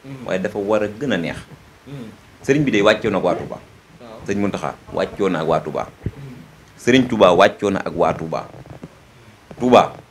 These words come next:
Speaker 1: Waaw.
Speaker 2: lépp lu gën ci dëkk
Speaker 1: Mhm.
Speaker 2: fi mu ne jot na sëkk mu ñëw Touba.
Speaker 1: Mhm.
Speaker 2: Mais dafa am lu ko tardeel. Li ko tardeel mooy yu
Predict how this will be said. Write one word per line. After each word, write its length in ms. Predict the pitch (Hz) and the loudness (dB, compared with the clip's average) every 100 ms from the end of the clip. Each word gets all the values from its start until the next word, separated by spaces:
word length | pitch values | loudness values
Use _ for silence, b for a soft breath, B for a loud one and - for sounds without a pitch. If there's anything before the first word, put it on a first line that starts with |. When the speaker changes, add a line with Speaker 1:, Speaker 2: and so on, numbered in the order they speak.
| - | -20
Speaker 1:
Waaw. 160 | - - 101 | -16 -6 0
Speaker 2:
lépp 240 | 139 - | 0 0
lu 140 | 120 107 | -2 2
gën 180 | 104 98 | 2 2
ci 80 | 98 | -2
dëkk 280 | 85 98 - | 2 2 0
Speaker 1:
Mhm. 1200 | - - - 165 - 139 113 - - - - - | -12 -14 -14 -18 -20 -18 -18 -20 -20 -20 -18 -10
Speaker 2:
fi 80 | - | 0
mu 60 | 110 | 4
ne 20 | 98 | 6
jot 160 | 120 127 | 6 8
na 120 | 120 | 4
sëkk 240 | 104 - - | 4 -2 0
mu 140 | 101 | 2
ñëw 140 | 95 85 | 2 0
Touba. 280 | 82 76 - | -2 -2 -4
Speaker 1:
Mhm. 800 | - - - - - 139 135 - | -8 -10 -12 -14 -18 -20 -16 -6
Speaker 2:
Mais 80 | 92 | -2
dafa 220 | 87 117 | -2 -4
am 240 | - 107 95 | -6 -4 -2
lu 80 | 92 | 0
ko 140 | 90 | 0
tardeel. 400 | - 90 76 - - - - - - _ - - | 2 0 0 -6 -8 -14 -18 -18 -20 _ -12 0
Li 80 | 151 | 4
ko 80 | 180 | 6
tardeel 260 | 165 131 | 6 6
mooy 280 | 117 95 95 - - | 4 0 -4 -12 -20
yu 120 | - | -10